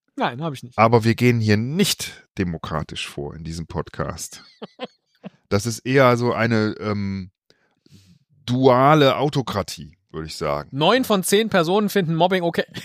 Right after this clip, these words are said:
Speaker 1: <laughs> Meinen Sie das so?
Speaker 2: Nee, so meine ich das nicht. Ich meine, ähm, äh, dass, äh, dass wir beide akzeptieren, dass der andere einfach sein Ding durchzieht. Ja?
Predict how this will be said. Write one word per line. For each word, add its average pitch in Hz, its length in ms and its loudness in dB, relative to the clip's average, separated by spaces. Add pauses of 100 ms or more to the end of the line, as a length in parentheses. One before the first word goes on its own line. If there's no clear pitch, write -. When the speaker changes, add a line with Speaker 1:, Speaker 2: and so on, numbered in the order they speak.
(460)
Speaker 1:
<laughs> - 680 -10
Meinen 170 180 0
Sie 185 80 0
das 196 140 0
so? 311 160 -6 (680)
Speaker 2:
Nee, 156 300 8
so 165 160 4
meine 160 180 4
ich - 80 -6
das 156 180 0
nicht. 175 280 -2
Ich 139 120 -10
meine, 135 520 4
ähm, 117 420 0 (360)
äh, 113 420 4 (200)
dass, - 440 -8
äh, 104 380 -12 (120)
dass - 220 -4
wir 123 120 4
beide 131 360 4
akzeptieren, 160 800 0 (240)
dass 127 160 -2
der - 140 0
andere 131 260 4
einfach 113 480 2 (140)
sein 107 280 2
Ding 123 240 4
durchzieht. 90 720 -2 (200)
Ja? 95 180 0